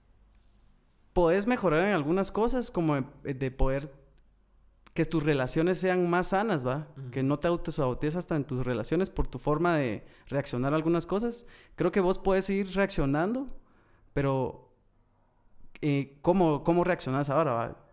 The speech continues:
Speaker 1: O sea,
Speaker 2: Ujú.
Speaker 1: reacciona tal vez directo, pero ya no lo digas así, ¿va?
Speaker 2: Ujú.
Speaker 1: Ya no hagas sentir mal al compa, ¿va?
Speaker 2: Exacto.
Speaker 1: Solo decíselo directo y ya.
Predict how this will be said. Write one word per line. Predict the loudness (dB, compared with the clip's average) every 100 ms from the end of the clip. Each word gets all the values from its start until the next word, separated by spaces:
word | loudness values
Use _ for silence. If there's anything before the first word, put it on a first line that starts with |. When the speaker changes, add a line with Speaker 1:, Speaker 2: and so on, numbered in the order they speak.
| -14
Speaker 1:
O |
sea, | -12 -12
Speaker 2:
Ujú. | -8
Speaker 1:
reacciona | -2 -2 0 0 2 0 0
tal | 0 0
vez | -2 0
directo, | 2 2 0 -2 4
pero | 4
ya | 4 2
no | 4 4
lo | 2
digas | 2 0 -2
así, | -4 -4 -4
¿va? | -4 -6 -8
Speaker 2:
Ujú. | -12 -14 -14 -14 -10 -4
Speaker 1:
Ya | 0
no | 2
hagas | 2 0
sentir | 0 0
mal | 0 2
al | 0 0
compa, | 0 0 -2
¿va? | -6 -8 -12 -16
Speaker 2:
Exacto. | -16 -12 -12 -8 -2
Speaker 1:
Solo | 2
decíselo | 2 0 0 2 4
directo | 2 0 -2 -4
y | 0
ya. | 0 0 -4